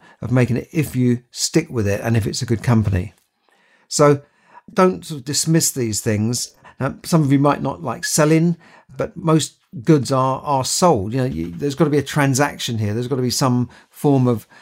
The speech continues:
uh, somebody coming along and talking. I mean, if you can, if you don't like selling and you can do bookkeeping, or do bookkeeping, do bookkeeping.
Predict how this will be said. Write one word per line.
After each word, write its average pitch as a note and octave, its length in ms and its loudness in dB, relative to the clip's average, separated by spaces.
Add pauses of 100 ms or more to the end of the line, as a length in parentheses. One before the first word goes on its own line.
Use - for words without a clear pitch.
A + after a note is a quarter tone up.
(240)
uh, A2+ 200 -4
somebody B2 380 0
coming B2+ 260 0
along A#2+ 220 2
and A2 80 -4
talking. C#3 320 0
I - 20 -4
mean, B2+ 120 -2
if B2+ 100 -4
you D3+ 60 2
can, C#3 260 0 (300)
if B2+ 100 -8
you C#3+ 80 -2
don't D3 140 2
like C3 160 -2
selling D3 340 2
and C3 100 0
you B2+ 80 -2
can A#2+ 100 -2
do C3 120 0
bookkeeping, A2+ 640 -2
or A#2+ 140 -4
do C#3 260 2
bookkeeping, A2 540 -2
do B2 100 2
bookkeeping. A#2 640 0